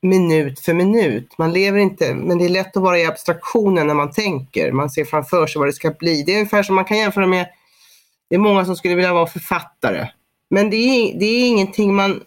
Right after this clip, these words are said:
det är, alltså att vara författare, det är att sitta och slita med dåliga texter som man inte vet om det blir något bra av.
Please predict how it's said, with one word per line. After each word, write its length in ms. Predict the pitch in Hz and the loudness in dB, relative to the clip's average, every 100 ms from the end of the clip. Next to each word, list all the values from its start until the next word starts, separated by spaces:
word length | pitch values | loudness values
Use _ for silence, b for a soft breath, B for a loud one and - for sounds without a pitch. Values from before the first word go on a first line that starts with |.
| 196 | -8
det 60 | 233 | 0
är, 280 | 247 240 - - _ _ _ _ | 0 0 -4 -12 _ _ _ _
alltså 200 | 202 202 | -4 -2
att 140 | 208 208 | -2 0
vara 100 | 208 | 0
författare, 680 | 208 254 254 - 196 180 | 0 -2 -4 -4 -2 0
det 200 | 185 247 | 0 0
är 80 | 190 | 0
att 120 | 185 | -4
sitta 680 | - - 208 - _ - 160 - | -8 -4 -4 -6 _ -4 -2 -2
och 140 | 165 | -6
slita 840 | - - 208 196 131 - - 135 131 B - | -8 -4 0 0 -4 -6 -4 -4 -4 B -4
med 160 | 151 | -2
dåliga 800 | 131 131 208 120 104 104 117 120 | -2 -2 0 0 0 0 -2 -4
texter 720 | - 220 - - - - - - _ _ _ _ _ _ _ _ _ _ | -2 -4 -4 -12 -8 -6 -6 -12 _ _ _ _ _ _ _ _ _ _
som 120 | 180 | -2
man 140 | 170 175 | 0 2
inte 340 | 202 139 170 | 0 0 -2
vet 480 | 160 151 131 131 - | -2 0 -2 -4 -6
om 200 | - 135 | -2 0
det 80 | 143 | 0
blir 340 | 131 131 120 | 0 0 0
något 200 | 120 131 | -2 -2
bra 280 | 117 117 117 | -2 -2 -2
av. 420 | - - - 135 | -4 -2 -4 -6